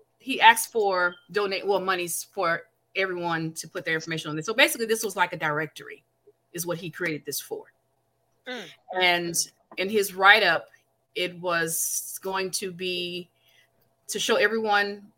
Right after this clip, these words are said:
Speaker 1: where they were, and so they can be familiarized with their area and who's around them, but also to identify their friends,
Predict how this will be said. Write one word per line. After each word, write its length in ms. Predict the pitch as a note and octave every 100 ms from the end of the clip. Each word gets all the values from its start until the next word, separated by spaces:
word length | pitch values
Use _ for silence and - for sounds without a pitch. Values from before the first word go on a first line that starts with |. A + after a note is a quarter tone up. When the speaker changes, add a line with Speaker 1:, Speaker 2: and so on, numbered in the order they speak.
| _ E3+
Speaker 1:
where 220 | F#3 G#3
they 160 | G3+
were, 460 | G3+ F3+ F#3+ A#3 C#4 _ _ _ _ _ - _ _ _ _ -
and 100 | F3+
so 80 | G3
they 140 | F#3
can 100 | F#3+
be 60 | F#3
familiarized 480 | G3 F#3 F#3 F#3 F#3
with 120 | F#3
their 160 | F3+ -
area 320 | F3+ G3+ C4
and 440 | D4+ - _ _ F3
who's 200 | G#3 F#3+
around 260 | F#3 F#3+
them, 140 | A3 G#3
but 100 | F#3+
also 560 | F#3 F#3+ G#3 F#3+ F#3+ - _
to 100 | -
identify 560 | G3 F#3+ G3 G3 F3+ F#3
their 400 | F#3 F#3+ G3 G3 -
friends, 840 | - C4+ G3+ A2 E2+ - -